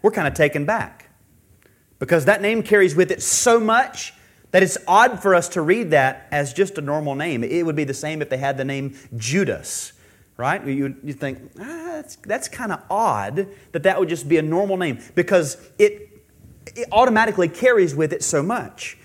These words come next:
Well, here we're talking about the person and accomplishments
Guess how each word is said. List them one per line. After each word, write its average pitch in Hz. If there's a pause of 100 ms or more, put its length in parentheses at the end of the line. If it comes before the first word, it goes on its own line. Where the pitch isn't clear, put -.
(380)
Well, 143
here 240
we're 170
talking 175
about 151
the 147
person 226
and 151
accomplishments 156